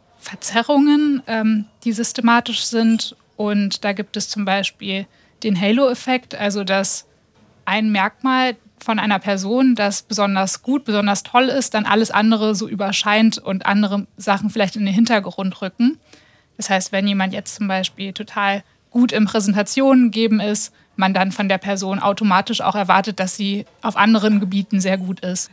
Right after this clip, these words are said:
Dann gibt es zum Beispiel, äh, einen Confirmation Bias,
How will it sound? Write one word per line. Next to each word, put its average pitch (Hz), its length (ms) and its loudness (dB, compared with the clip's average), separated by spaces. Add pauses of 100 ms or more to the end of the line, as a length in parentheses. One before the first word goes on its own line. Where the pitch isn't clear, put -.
(160)
Dann 196 300 4
gibt 208 200 -4
es 208 160 -4
zum 202 140 -2
Beispiel, 190 600 -2
äh, 190 180 -6
einen 202 180 -6
Confirmation 233 800 0
Bias, 254 480 0